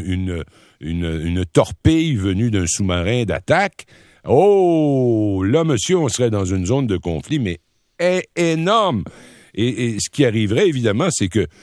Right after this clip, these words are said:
l'Iran est un beaucoup plus grand pays que, en termes de population et, et également de masse terrestre que l'Arabie Saoudite. C'est quoi, trente millions d'habitants versus à peu près quatre-vingt-cinq millions en Iran.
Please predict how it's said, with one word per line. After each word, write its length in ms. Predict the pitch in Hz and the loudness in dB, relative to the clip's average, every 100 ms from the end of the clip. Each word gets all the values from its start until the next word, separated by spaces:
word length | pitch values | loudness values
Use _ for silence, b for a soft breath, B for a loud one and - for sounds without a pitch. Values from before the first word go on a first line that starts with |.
| B - | B -6
l'Iran 260 | 85 110 156 | -2 2 2
est 140 | 123 | 2
un 80 | 101 | 0
beaucoup 320 | 90 123 147 | 0 -2 -2
plus 220 | 135 110 | -4 -4
grand 240 | 95 101 95 | -2 -2 -2
pays 560 | - 110 98 127 131 - | -2 -2 0 -2 -6 -4
que, 280 | 90 80 80 | -2 -2 -2
en 120 | 78 | -2
termes 220 | 120 104 | -2 0
de 80 | 78 | -2
population 880 | - 110 92 101 82 76 117 107 87 | 0 -2 0 -2 -2 -2 -2 0 0
et, 60 | |
et 300 | 80 76 85 87 | -2 -2 -2 -2
également 460 | 85 78 80 101 | -4 -4 -4 -4
de 100 | 82 | -4
masse 400 | 76 87 80 - 71 - b b | -4 -4 -6 -8 -12 -12 b b
terrestre 560 | 87 78 120 185 - 85 b b _ | -6 -2 -2 -2 -4 -10 b b _
que 80 | 98 | -2
l'Arabie 400 | 90 85 80 104 | -2 -2 -4 -4
Saoudite. 540 | 90 80 76 - - - | -2 -4 -2 -2 -2 -4
C'est 260 | 92 82 - - | -4 -4 -4 -4
quoi, 140 | 95 | -4
trente 240 | - 117 | -2 -2
millions 300 | 95 98 110 | -2 -2 -2
d'habitants 420 | 92 80 71 127 113 | -2 -4 -4 -4 -2
versus 420 | 80 - - - | -4 -4 -6 -4
à 60 | |
peu 140 | 78 80 | -6 -6
près 160 | 98 | -4
quatre-vingt-cinq 640 | 92 85 85 85 80 101 87 | -6 -6 -4 -4 -4 -6 -4
millions 320 | 82 73 101 | -6 -4 -4
en 140 | 85 65 | -4 -6
Iran. 340 | 69 104 | -6 -4